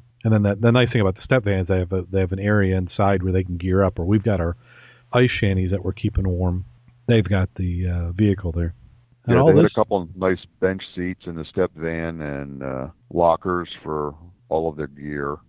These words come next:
Speaker 2: Um, nice configuration where they could, you know, get in out of the elements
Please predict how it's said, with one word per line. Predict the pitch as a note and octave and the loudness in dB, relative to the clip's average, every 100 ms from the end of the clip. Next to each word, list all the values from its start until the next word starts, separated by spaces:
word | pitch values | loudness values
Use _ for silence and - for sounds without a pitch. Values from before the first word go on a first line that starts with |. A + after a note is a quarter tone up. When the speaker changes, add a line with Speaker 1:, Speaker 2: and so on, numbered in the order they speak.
| - | -20
Speaker 2:
Um, | D#2 D2 C#2+ C#2 C#2 D#2+ _ _ _ - | -16 -14 -12 -14 -16 -20 _ _ _ -4
nice | A2+ A2 - | 0 0 -2
configuration | G2+ G#2 F2+ F2+ F2 E2+ E2 | -6 -4 -2 0 -2 -4 -8
where | D2+ | -6
they | D#2 | -6
could, | D#2 D2 _ | -8 -12 _
you | F2 | -12
know, | D2+ C#2+ - | -10 -10 -4
get | F2+ | -2
in | E2+ E2 | 0 -2
out | D#2 D#2+ | -2 -2
of | D2+ | -4
the | D2+ | -4
elements | D2+ D#2+ D#2 D2+ D2+ | -4 -4 -6 -10 -12